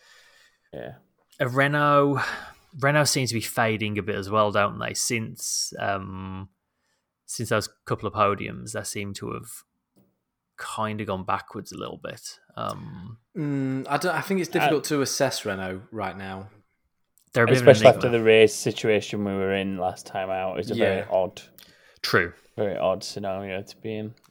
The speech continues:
Speaker 1: Uh,
Speaker 3: Mm. I mean, well, I mean, Racing Point almost won the race. <laughs>
Speaker 1: Yeah. <laughs>
Speaker 2: <laughs>
Speaker 3: Or could,
Speaker 1: Yeah.
Speaker 3: could have won the race. They should have, probably should have won the race, and didn't.
Speaker 1: I'd, I'd hope Renault are back to where they have been before Turkey come this weekend.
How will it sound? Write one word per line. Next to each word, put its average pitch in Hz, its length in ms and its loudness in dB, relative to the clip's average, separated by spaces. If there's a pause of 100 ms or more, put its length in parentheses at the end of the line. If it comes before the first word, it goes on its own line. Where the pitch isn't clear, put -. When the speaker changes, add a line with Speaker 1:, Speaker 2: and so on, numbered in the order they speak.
Speaker 1:
Uh, - 80 -14
Speaker 3:
Mm. - 320 -8 (120)
I 139 60 4
mean, 147 200 0
well, 123 260 -4
I 120 40 0
mean, 113 340 -4
Racing 120 440 0
Point 117 280 0
almost 104 380 -8
won 101 180 -4
the 98 80 -10
race. - 500 -8 (200)
<laughs> - 240 -10
Speaker 1:
Yeah. 107 360 2
<laughs> 123 600 6
Speaker 2:
<laughs> - 80 -18
Speaker 3:
Or 113 100 -2
could, - 240 2
Speaker 1:
Yeah. 101 140 2
Speaker 3:
could 143 140 6
have 113 140 4
won 113 180 0
the 107 100 -2
race. 110 480 -6
They 117 140 -8
should 131 240 -2
have, 104 180 -4
probably 123 240 -2
should 135 220 -2
have 107 100 -2
won 92 160 -10
the 87 100 -14
race, 85 380 -16 (840)
and 95 140 -10
didn't. 101 240 0
Speaker 1:
I'd, 131 140 8
I'd 127 140 8
hope 147 260 12
Renault 123 400 6
are 110 80 6
back 110 460 0
to 113 120 -6
where 104 320 2
they 104 120 0
have 107 260 0
been 107 420 -2 (320)
before 113 500 6
Turkey 123 580 2 (200)
come 113 240 -6
this 107 220 -6
weekend. 127 460 -4